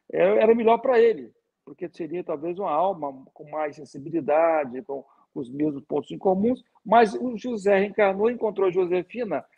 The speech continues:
que tinha um rostício muito bonito, ele se encantou e se precipitou e casou com a Josefina.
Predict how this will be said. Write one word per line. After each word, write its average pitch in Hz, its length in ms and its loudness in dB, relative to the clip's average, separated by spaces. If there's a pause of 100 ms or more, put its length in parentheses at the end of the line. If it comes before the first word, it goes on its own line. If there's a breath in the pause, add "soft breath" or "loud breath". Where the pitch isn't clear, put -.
(280 soft breath)
que 214 80 -6
tinha 240 160 -6
um 226 60 2
rostício 208 460 0
muito 240 360 -6
bonito, 175 800 -6 (240)
ele 180 460 2
se - 160 -10
encantou 196 680 2
e 233 100 -8
se 214 160 -12
precipitou 202 580 -6
e 214 60 -2
casou 208 320 -6
com 208 80 -8
a 208 60 -4
Josefina. 196 640 -8